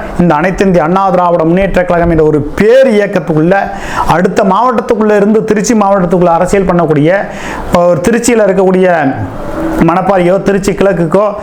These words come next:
இந்தந்த ஆளுக்கெல்லாம் சீட்டு வேணும்னு சொல்லி வேற வேற மாவட்டத்துல இருக்கவங்களுடைய பரிந்துரை செய்து பணம் கொடுத்து அந்த மாதிரியான வேலைகளை செய்கிறார்கள். அதை நிறுத்திக் கொள்ளுங்கள். அது எந்த தொகுதியா இருக்கட்டும், திருச்சியில மணப்பாறையா இருக்கட்டும், லால்குடியா இருக்கட்டும்,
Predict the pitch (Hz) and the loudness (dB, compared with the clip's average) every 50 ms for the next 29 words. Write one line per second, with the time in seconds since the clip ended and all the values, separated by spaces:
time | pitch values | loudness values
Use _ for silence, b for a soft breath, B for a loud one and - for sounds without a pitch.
0 | B B B B - 180 185 190 190 190 185 185 190 214 185 196 196 208 220 220 | B B B B 0 0 2 2 2 2 2 2 2 2 2 2 2 2 0 0
1 | - 233 247 202 240 196 196 190 190 175 196 226 233 170 185 220 254 269 277 262 | 0 0 0 0 0 0 2 2 2 2 2 2 0 0 0 2 2 2 2 2
2 | 269 269 269 262 233 233 247 254 262 233 254 220 226 220 220 208 196 202 202 202 | 2 2 2 2 2 2 2 2 0 0 0 0 0 0 0 0 0 0 0 0
3 | 196 190 180 180 170 170 180 175 - 185 196 208 196 190 185 160 170 175 180 196 | 0 0 2 2 2 2 0 2 0 0 0 2 2 2 2 2 2 2 2 2
4 | 190 190 180 190 196 180 175 170 160 160 180 170 170 185 175 165 160 156 160 147 | 0 0 0 0 0 0 0 0 0 0 0 0 2 2 0 2 2 2 0 2
5 | 147 143 147 165 180 190 180 170 156 135 151 156 147 147 143 139 156 180 170 147 | 2 2 2 2 2 2 2 2 0 0 0 0 2 2 2 2 2 2 2 2
6 | 135 127 131 151 185 208 180 - 208 - 175 151 139 135 131 131 131 B B B | 2 2 2 2 2 0 0 0 0 0 2 2 2 2 2 0 -2 B B B
7 | B B B B 147 139 139 139 143 175 202 233 240 190 240 226 233 233 220 214 | B B B B 0 2 2 2 2 2 2 2 2 2 2 2 2 2 2 2
8 | 202 196 185 170 180 175 156 175 175 165 190 185 170 165 160 175 175 165 185 180 | 2 0 0 0 0 0 0 0 0 0 0 0 2 0 0 0 0 0 0 2
9 | 175 170 160 160 151 156 151 185 196 180 156 156 165 180 170 175 165 170 160 151 | 2 2 2 2 0 0 0 0 0 0 0 2 2 2 2 2 2 2 2 2
10 | 151 147 143 156 180 208 | 0 0 0 0 -2 -2